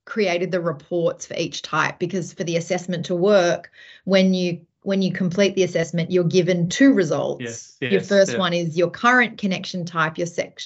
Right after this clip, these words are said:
Speaker 1: your second one is your preference, your preferred connection type. So I'd already prepared the reports
Speaker 2: Yeah.
Speaker 1: for each type,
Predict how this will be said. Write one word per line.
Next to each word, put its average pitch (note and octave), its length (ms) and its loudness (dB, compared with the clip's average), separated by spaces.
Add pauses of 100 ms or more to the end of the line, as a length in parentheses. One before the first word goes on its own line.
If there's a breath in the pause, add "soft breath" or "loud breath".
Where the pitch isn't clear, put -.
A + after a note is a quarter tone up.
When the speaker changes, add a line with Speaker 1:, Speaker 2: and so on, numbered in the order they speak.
Speaker 1:
your F3+ 220 -2
second F3+ 340 -2
one E3+ 180 0
is E3 200 -2
your F3 100 4
preference, F#3+ 640 0
your F3+ 80 2
preferred G#3+ 500 0
connection E3+ 440 -4
type. D3+ 300 -2 (360 loud breath)
So G#3+ 140 4
I'd G#3+ 100 8
already A#3+ 320 6
prepared F3+ 560 0
the F3+ 120 -2
reports E3+ 920 -4 (320)
Speaker 2:
Yeah. C3+ 140 -4
Speaker 1:
for - 180 0
each F3 400 -4
type, - 540 -2